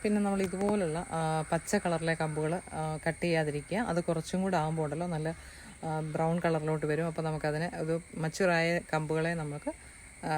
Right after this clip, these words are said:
വെച്ച് പിടിപ്പിച്ചെടുക്കാവുന്നതാണേ. അപ്പോൾ ഇതുപോലുള്ള കമ്പുകൾ വെച്ച് കഴിഞ്ഞാൽ പിടിച്ച് കിട്ടത്തില്ല. അപ്പോൾ നമ്മളതിനെ,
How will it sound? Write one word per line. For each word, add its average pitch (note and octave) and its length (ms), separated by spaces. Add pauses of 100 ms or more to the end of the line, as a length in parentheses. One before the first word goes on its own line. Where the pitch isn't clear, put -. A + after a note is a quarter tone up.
(140)
വെച്ച് D#3 240
പിടിപ്പിച്ചെടുക്കാവുന്നതാണേ. C#3+ 960 (520)
അപ്പോൾ - 180
ഇതുപോലുള്ള F#3+ 460
കമ്പുകൾ D#3 320
വെച്ച് C#3+ 160
കഴിഞ്ഞാൽ D#3 220 (140)
പിടിച്ച് E3+ 340
കിട്ടത്തില്ല. C3 360 (500)
അപ്പോൾ - 160
നമ്മളതിനെ, E3+ 400